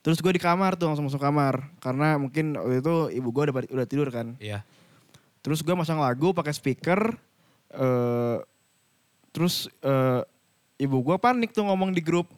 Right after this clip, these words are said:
Speaker 1: eh, W A.
Speaker 2: Heeh.
Speaker 1: "Ini kok ada lagu di kamar ya?" Terus gua, "Apa sih?" gitu kan.
Speaker 2: Heeh.
Speaker 1: Terus gua diemin kan.
Speaker 2: Heeh.
Speaker 1: Terus akhirnya makin panik tuh gara-gara lagunya nggak berhenti-berhenti.
Speaker 2: Mm-mm.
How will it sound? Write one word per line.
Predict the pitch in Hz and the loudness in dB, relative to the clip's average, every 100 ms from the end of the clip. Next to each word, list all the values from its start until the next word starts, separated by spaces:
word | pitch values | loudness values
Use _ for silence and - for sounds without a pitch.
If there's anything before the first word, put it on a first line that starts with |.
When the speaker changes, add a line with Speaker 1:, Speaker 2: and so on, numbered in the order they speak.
| _ - | _ -6
Speaker 1:
eh, | 135 135 131 | -2 0 0
W | 131 | 0
A. | 165 160 147 139 | 2 2 2 0
Speaker 2:
Heeh. | 117 107 117 - _ _ _ _ _ _ _ _ | -8 -14 -16 -18 _ _ _ _ _ _ _ _
Speaker 1:
"Ini | 196 233 | -2 0
kok | 262 | 2
ada | 262 233 | 4 4
lagu | 247 226 | 4 2
di | 262 | 2
kamar | 254 247 262 | 2 2 4
ya?" | 254 165 151 - _ | 4 4 2 -6 _
Terus | - 180 | -6 0
gua, | 180 196 - _ _ _ _ | 0 0 -4 _ _ _ _
"Apa | - 120 | -14 -8
sih?" | 127 196 | -2 0
gitu | 175 139 | 0 0
kan. | 135 151 | 0 -2
Speaker 2:
Heeh. | 170 107 120 - _ _ _ _ | -4 -8 -10 -14 _ _ _ _
Speaker 1:
Terus | - | -4
gua | 156 | 0
diemin | 160 185 220 180 | 2 4 4 4
kan. | 156 175 | 2 0
Speaker 2:
Heeh. | 180 127 123 - - _ | -4 -12 -20 -20 -20 _
Speaker 1:
Terus | 156 165 | 0 2
akhirnya | 117 143 143 175 185 - _ | 2 2 4 2 2 -4 _
makin | 139 147 160 | -2 0 0
panik | 156 180 214 | 0 0 0
tuh | 196 | 0
gara-gara | 165 147 139 | 2 2 2
lagunya | 185 185 156 202 | 2 2 2 2
nggak | |
berhenti-berhenti. | 156 143 156 196 185 160 - | 0 0 0 2 2 2 0
Speaker 2:
Mm-mm. | 123 117 131 | -6 -6 -6